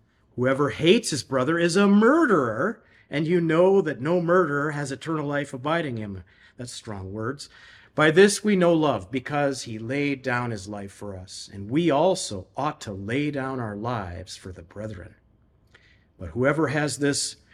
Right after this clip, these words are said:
world's goods, sees his brother in need, and shuts up his heart from him, how does the love of God abide in him?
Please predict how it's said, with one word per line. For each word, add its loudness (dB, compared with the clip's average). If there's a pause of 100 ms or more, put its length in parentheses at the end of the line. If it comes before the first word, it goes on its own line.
(280)
world's 4
goods, 4 (100)
sees -2
his -2
brother 2
in 0
need, -2
and -8
shuts -2
up -6
his -6
heart 0
from -4
him, -6 (680)
how 2
does 0
the -4
love -2
of -10
God -4
abide -8
in -8
him? -8